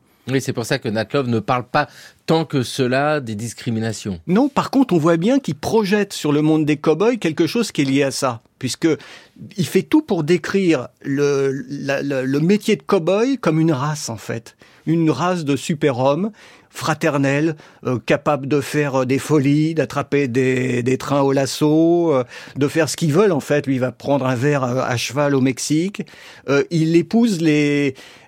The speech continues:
Speaker 2: les, les préjugés racistes des Blancs, euh, dans, dans le livre, régulièrement. Donc on voit bien qu'il,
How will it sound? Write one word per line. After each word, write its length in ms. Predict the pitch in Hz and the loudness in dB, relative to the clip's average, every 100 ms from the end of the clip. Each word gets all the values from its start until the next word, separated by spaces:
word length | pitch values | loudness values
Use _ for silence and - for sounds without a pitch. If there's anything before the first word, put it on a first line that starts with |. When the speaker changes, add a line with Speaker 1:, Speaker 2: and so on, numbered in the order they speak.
| - | -4
Speaker 2:
les, 240 | 135 135 - | 0 0 -2
les 560 | 147 135 127 127 123 123 | 0 2 2 0 0 -2
préjugés 440 | - 175 165 160 | 0 0 2 2
racistes 560 | 147 156 - 233 - 131 120 - | 2 0 2 0 0 -4 -4 -4
des 140 | 127 | -2
Blancs, 240 | 165 240 165 _ _ - | 2 0 -2 _ _ -6
euh, 220 | 127 123 | 0 0
dans, 260 | 120 131 123 | 0 -2 -2
dans 100 | 127 | -2
le 80 | 135 | 0
livre, 160 | 120 | 0
régulièrement. 560 | 123 165 175 208 - 117 _ _ _ _ - - | 0 2 2 2 0 -4 _ _ _ _ -20 -6
Donc 140 | 147 | 0
on 60 | 185 | 2
voit 100 | 190 | 4
bien 160 | 254 | 2
qu'il, 160 | - | 0